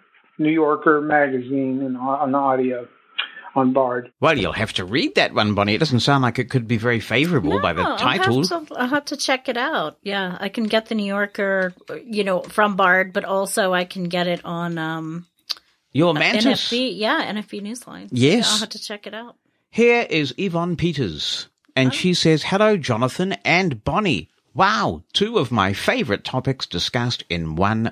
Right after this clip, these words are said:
Speaker 2: podcast. Horse racing and everything blind. How cool."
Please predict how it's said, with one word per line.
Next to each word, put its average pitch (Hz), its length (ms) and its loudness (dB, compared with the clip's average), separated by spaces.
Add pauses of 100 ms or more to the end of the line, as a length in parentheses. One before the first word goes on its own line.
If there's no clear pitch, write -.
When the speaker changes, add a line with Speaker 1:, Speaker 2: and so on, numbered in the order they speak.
Speaker 2:
podcast. 82 760 -6
Horse - 400 0
racing 98 460 -2 (100)
and 135 180 2
everything 165 460 0
blind. 170 400 2
How 151 320 -4
cool." 220 480 0